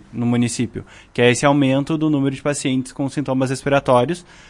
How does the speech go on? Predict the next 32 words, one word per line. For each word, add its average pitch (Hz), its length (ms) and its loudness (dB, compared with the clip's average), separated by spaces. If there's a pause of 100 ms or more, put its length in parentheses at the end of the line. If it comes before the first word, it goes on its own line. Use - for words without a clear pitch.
(340)
boa 135 280 4
parte 139 260 2
deles 135 260 -2
associados, 131 560 -2
então, 131 260 0
ao 131 100 2
coronavírus, 147 720 0
mas 180 180 -2
também 190 320 0
a 214 80 2
outros 165 360 0
vírus 156 280 -2
que - 80 -20
são 170 320 0 (300)
pertinentes 160 480 0
do 160 100 -2
nosso, 165 720 -2
do 160 80 -2
nosso 151 240 0
clima, 151 300 0
né, 113 120 -4
do 117 80 -8
nosso 113 240 -6
inverno. 120 360 2 (640)
Ah, 117 280 -2
o 123 60 -8
que 196 160 2
que 196 100 -2
acontece, 180 640 2
então? 120 240 -4
Na 120 120 -2
upa, 165 480 2